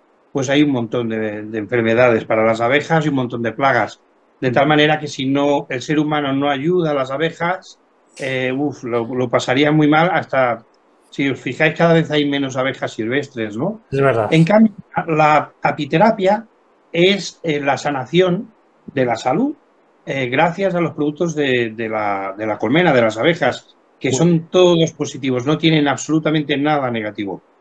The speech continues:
Speaker 2: Oye, eh, Josep, ¿a ti cuándo te viene este, este hobby o, o no sé cómo llamarlo? ¿Cuándo, cuándo te atraen las abejas? ¿Cuándo empiezas con, con este tema?
Speaker 1: Pues mira, es, es prácticamente,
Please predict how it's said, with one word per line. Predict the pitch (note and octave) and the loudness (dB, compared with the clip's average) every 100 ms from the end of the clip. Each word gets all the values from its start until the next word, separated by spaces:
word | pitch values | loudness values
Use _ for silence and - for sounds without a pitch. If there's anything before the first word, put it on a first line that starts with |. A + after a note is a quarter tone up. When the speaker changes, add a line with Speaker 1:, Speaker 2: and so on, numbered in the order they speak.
| _ _ _ _ _ _ | _ _ _ _ _ _
Speaker 2:
Oye, | - G3+ F3+ | 4 6 8
eh, | D#3 D#3+ D#3 D3+ D3 C3+ B2+ | 8 8 8 8 8 6 4
Josep, | D3 D#3 F#3 - | 2 6 4 4
¿a | - D#3 | 2 6
ti | G#3 | 8
cuándo | G3+ F#3+ E3+ | 8 8 8
te | E3+ | 8
viene | E3 D#3+ D#3 D3+ D3 C#3 | 6 6 4 4 2 4
este, | D#3 - E3 D3+ C#3+ C#3 C3 | 2 4 8 8 8 6 4
este | C#3+ - | 2 2
hobby | C3 - G3 F#3 D#3+ | 2 8 10 10 8
o, | C#3+ D3 C#3 | 10 8 8
o | - | 6
no | C#3+ D#3+ | 6 6
sé | - D3 | 4 2
cómo | D3+ | 4
llamarlo? | D3 E3 E3 C#3 C3 - - | 6 6 6 6 2 -4 0
¿Cuándo, | - G#3 G#3 G3 - - | 6 8 10 8 4 4
cuándo | F#3 F#3+ E3+ | 6 8 8
te | |
atraen | E3 E3+ E3+ E3 | 8 8 8 8
las | D#3 C#3+ | 6 4
abejas? | C3 - C3+ | 2 2 2
¿Cuándo | E3+ F3 | 4 4
empiezas | E3 D#3+ D3 | 4 2 0
con, | - D#3 C#3 - - - | 4 4 4 -4 -12 2
con | C#3 | 4
este | C3+ A#2+ | 4 2
tema? | G#2+ F#2+ F#2 F#2 - _ _ _ _ _ _ _ _ _ | 0 -2 -4 -8 -18 _ _ _ _ _ _ _ _ _
Speaker 1:
Pues | F3 E3+ | 2 4
mira, | A3+ A#3+ F3+ | 6 6 4
es, | E3+ F3+ F3+ - | 2 2 2 -2
es | E3 F3+ E3+ | -4 -4 -2
prácticamente, | - A#3 A#3 A#3+ A#3+ B3 A#3+ B3 B3 | 0 2 2 4 4 2 4 2 2